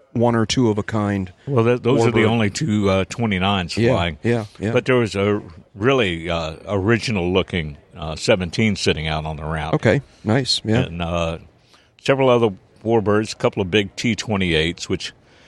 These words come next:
Speaker 2: I, I, I just love those.
Speaker 1: Yeah.
Speaker 2: You know, they, they stand about fifteen feet tall at the tail, and, uh, they were a high performance trainer for,
Speaker 1: Yeah.
Speaker 2: uh, guys going to jets. They were used as light attack aircraft in, uh,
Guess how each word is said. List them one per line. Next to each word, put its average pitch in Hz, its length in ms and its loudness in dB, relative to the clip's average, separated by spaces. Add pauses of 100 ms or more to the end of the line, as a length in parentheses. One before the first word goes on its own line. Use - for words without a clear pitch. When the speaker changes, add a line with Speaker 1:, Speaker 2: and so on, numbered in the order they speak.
(340)
Speaker 2:
I, 110 140 0
I, 107 300 2
I 104 40 4
just 90 320 -6
love 90 260 2
those. 85 380 -2
Speaker 1:
Yeah. 101 180 2
Speaker 2:
You 104 160 0
know, 104 100 -2
they, 104 200 0 (480)
they 123 100 -4
stand 110 380 0
about 98 240 -2
fifteen 107 460 -2
feet 107 280 -4
tall 101 380 2
at 85 100 -6
the 95 80 -8
tail, 98 580 -2 (920)
and, 92 260 -2
uh, 85 340 -2 (680)
they 107 100 2
were 104 160 2
a 85 40 -4
high 104 200 2
performance 98 560 -4
trainer 87 520 -4 (360)
for, 92 140 -4
Speaker 1:
Yeah. 101 140 2
Speaker 2:
uh, 85 160 -4
guys 95 320 2
going 95 240 -2
to 87 80 -4
jets. 95 460 0 (600)
They 113 100 2
were 98 120 2
used 104 380 0
as 90 120 -6
light 98 240 2
attack 95 420 0
aircraft 92 640 -2
in, 90 200 -2
uh, 90 400 -2